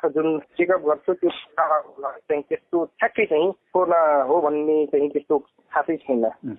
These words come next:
Speaker 1: पहिला चाहिँ यो सबै चौतर्फी रूपमा चाहिँ यो कोरोनाको लहर चलिरहेको छ भन्ने हिसाबले अब सरकारले पनि त्यतिखेर चाहिँ अब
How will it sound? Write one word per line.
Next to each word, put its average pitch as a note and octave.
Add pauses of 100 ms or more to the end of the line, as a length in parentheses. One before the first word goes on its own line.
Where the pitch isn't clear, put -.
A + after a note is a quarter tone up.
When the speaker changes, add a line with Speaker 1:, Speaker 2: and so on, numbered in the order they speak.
(220)
Speaker 1:
पहिला C4
चाहिँ A#3+
यो A#3+
सबै A3
चौतर्फी G#3+
रूपमा G3+
चाहिँ G3
यो F#3
कोरोनाको F#3
लहर E3+
चलिरहेको F3+
छ D3
भन्ने E3
हिसाबले E3
अब E3
सरकारले D#3+
पनि E3+
त्यतिखेर F3
चाहिँ E3
अब E3